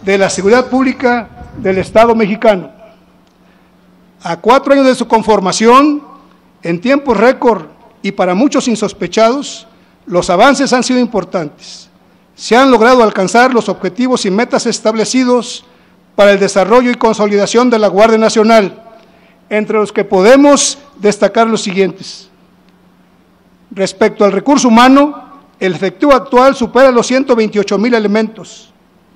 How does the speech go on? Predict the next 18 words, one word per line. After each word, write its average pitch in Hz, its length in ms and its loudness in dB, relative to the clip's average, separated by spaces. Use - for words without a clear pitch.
lo 175 160 -8
que 185 100 -2
representa 254 1120 0
el 190 140 0
setenta 202 480 -2
y 196 80 0
nueve 262 240 4
punto 269 320 0
cinco 269 320 0
por 208 160 -2
ciento 269 360 -2
de 214 100 0
los 202 120 -4
ciento 294 320 -4
sesenta 202 440 -6
y 190 80 -6
un 202 120 -2
mil 277 360 2